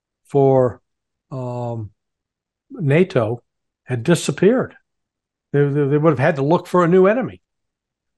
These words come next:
which they did. They kept trying to find a new one. Uh, so now I'll jump ahead. So we're now thirty-two years,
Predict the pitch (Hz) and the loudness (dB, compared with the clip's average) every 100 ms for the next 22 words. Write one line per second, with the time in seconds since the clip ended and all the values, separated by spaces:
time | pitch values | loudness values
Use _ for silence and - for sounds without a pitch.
0 | - 151 165 147 202 - 117 127 117 131 | -6 -2 0 2 2 0 -6 -6 -4 -8
1 | - 156 156 139 - 160 160 131 120 98 | -2 0 2 -2 0 0 0 -2 -4 -8
2 | 87 90 _ _ - - _ _ - 143 | -14 -20 _ _ -20 -20 _ _ -4 0
3 | 127 - 139 151 156 139 123 131 131 107 | 0 2 2 4 4 2 0 0 0 2
4 | 147 143 104 _ _ _ _ _ _ _ | 2 2 -2 _ _ _ _ _ _ _
5 | _ 135 127 135 131 135 131 - 156 147 | _ -8 -4 -2 0 2 2 4 2 4
6 | 143 139 135 131 - 151 131 147 160 165 | 2 0 0 -2 -4 -4 0 2 2 -2
7 | - - | -8 -18